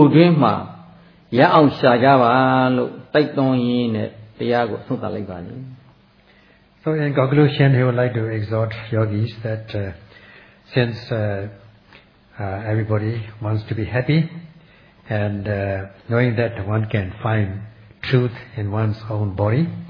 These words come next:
Speaker 2: the yogis are exhorted that, uh, to be able to practice, uh, fully uh,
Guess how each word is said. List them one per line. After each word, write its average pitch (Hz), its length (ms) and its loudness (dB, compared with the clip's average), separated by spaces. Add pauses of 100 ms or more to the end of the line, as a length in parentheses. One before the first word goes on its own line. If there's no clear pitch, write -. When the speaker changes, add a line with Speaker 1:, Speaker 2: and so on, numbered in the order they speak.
(580)
Speaker 2:
the 113 80 -4
yogis 110 400 0 (120)
are 104 220 -6
exhorted 113 440 -4 (840)
that, 107 220 -4 (100)
uh, 98 760 -6
to 113 80 -6
be 104 160 -6
able 104 200 -6
to 101 200 -8 (100)
practice, 107 600 -8 (920)
uh, 98 160 -8 (140)
fully 131 300 2 (1040)
uh, 101 400 -4